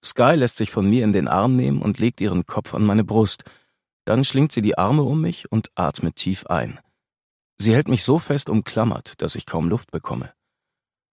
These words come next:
„Hey, das ist doch kein Abschied für immer. Nur für eine Weile.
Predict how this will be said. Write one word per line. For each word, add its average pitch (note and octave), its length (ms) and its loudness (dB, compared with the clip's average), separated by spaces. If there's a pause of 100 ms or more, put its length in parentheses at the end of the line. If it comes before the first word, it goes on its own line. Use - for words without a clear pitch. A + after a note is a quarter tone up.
(120)
„Hey, G#2+ 680 -2
das D2+ 180 -10
ist - 140 -8
doch - 100 -6
kein D#2 200 -8
Abschied E2+ 300 -4
für C2+ 120 -6
immer. F#2 320 2 (440)
Nur G#2+ 120 0
für G#2 160 0
eine A2 220 2
Weile. G2+ 400 -4